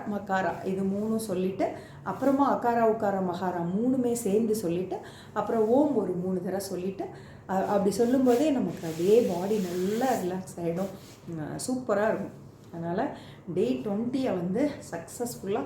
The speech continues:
கம்ப்ளீட் பண்ணிட்டோம். ஒன்லேருந்து டென் வரைக்கும் வந்து டென்னை முடிச்சாச்சு. இப்போ லெவன்லேருந்து நைன்டீன் வரைக்கும் வந்து அந்த இதையும் முடிச்சாச்சு. இப்போ இன்னைக்கு ட்வென்ட்டியில் கால் எடுத்து வச்சிருக்கோம்.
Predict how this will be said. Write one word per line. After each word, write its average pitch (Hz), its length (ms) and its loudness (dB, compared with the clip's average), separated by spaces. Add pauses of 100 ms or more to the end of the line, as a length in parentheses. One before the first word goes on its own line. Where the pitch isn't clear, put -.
கம்ப்ளீட் 190 380 -4
பண்ணிட்டோம். 180 360 -4 (340)
ஒன்லேருந்து 202 560 2
டென் 196 240 2
வரைக்கும் 190 360 -2
வந்து 190 300 0
டென்னை 185 340 0
முடிச்சாச்சு. 170 560 0 (260)
இப்போ 175 220 -4
லெவன்லேருந்து 202 720 2 (240)
நைன்டீன் 208 360 0
வரைக்கும் 196 380 -2
வந்து 185 220 -2
அந்த 202 440 2
இதையும் 196 360 2
முடிச்சாச்சு. 175 380 -2 (400)
இப்போ 180 240 -2
இன்னைக்கு 170 480 -2
ட்வென்ட்டியில் 202 500 0 (260)
கால் 185 180 2
எடுத்து 185 320 0
வச்சிருக்கோம். 180 380 -4